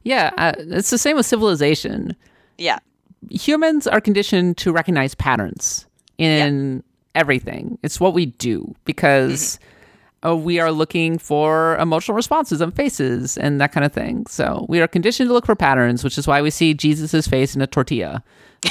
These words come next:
Speaker 1: uh, sometimes.
Speaker 2: <laughs>
Speaker 1: And, uh, and one side effect of that is that we just, we wanna create narratives.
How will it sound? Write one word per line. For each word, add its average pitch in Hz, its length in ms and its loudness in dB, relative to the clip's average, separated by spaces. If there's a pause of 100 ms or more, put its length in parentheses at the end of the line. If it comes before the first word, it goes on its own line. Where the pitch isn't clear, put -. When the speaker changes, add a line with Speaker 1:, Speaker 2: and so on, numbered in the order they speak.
(120)
Speaker 1:
uh, - 140 0
sometimes. - 760 0
Speaker 2:
<laughs> - 60 -18 (1200)
Speaker 1:
And, 185 720 2 (180)
uh, - 260 -4 (340)
and 160 280 0
one 156 340 2
side 180 320 0
effect 151 300 -2
of 131 80 -2
that 123 360 2
is 139 320 0
that 135 180 2
we 143 120 0
just, 160 300 -2
we 156 220 0
wanna 165 300 0
create 185 340 0
narratives. 151 720 -2